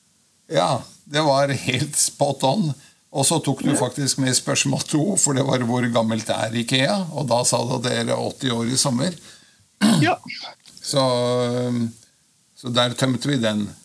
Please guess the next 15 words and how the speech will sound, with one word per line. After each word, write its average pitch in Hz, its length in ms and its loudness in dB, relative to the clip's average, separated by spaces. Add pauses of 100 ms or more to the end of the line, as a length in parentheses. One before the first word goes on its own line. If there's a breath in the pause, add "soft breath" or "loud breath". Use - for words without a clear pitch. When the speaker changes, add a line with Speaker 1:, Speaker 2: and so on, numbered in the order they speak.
(220)
Speaker 1:
Eh, 127 180 0
hvis 127 240 0
vi 135 140 0
går 120 220 0
over 113 200 2
på 120 140 -2
musikksiden, 143 920 0 (220)
hvem 127 300 0
vant 117 280 0
Speaker 2:
Mhm. 120 240 6
Speaker 1:
Eurovision 120 520 0
Song 127 380 0
Contest 147 720 -2
i 120 300 -2
å-, 117 440 -2